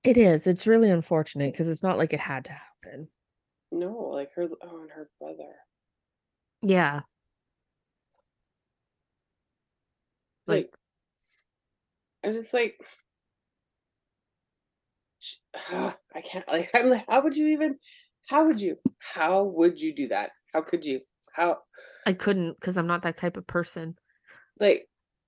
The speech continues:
Speaker 2: what the fuck, man? He had her, like, super brainwashed then, clearly.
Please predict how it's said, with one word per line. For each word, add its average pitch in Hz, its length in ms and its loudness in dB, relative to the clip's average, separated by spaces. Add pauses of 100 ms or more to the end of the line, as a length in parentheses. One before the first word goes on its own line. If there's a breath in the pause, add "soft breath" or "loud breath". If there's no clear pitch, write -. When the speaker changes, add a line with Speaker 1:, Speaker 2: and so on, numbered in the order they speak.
(420)
Speaker 2:
what 202 140 -10
the 226 80 -12
fuck, - 420 -20
man? 175 300 -10 (1900)
He 302 540 0 (760)
had 190 260 0
her, 185 240 0
like, 156 260 0
super 139 420 -8
brainwashed - 720 -10
then, - 140 -10 (240)
clearly. - 520 -4